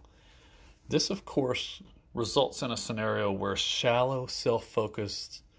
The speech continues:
you know, a, a spoiled believer is willing to listen to false teachers, is willing to listen to people telling them that Christianity fits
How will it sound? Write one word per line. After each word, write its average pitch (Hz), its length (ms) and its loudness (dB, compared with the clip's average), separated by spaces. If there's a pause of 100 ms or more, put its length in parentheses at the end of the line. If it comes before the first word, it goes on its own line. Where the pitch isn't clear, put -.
(640)
you 104 120 -2
know, 90 180 0
a, - 320 -2
a - 20 4
spoiled 131 680 4
believer 98 640 -2 (680)
is 98 140 -6
willing 143 500 -2 (240)
to 131 120 0
listen 98 400 -2
to 95 80 -2
false - 360 -2
teachers, - 380 -14 (1700)
is - 140 -8
willing 156 280 4
to 165 60 0
listen 170 240 2
to - 40 -6
people 143 220 2
telling 139 400 2
them 120 360 0 (640)
that 110 140 2
Christianity 107 720 0
fits - 460 -2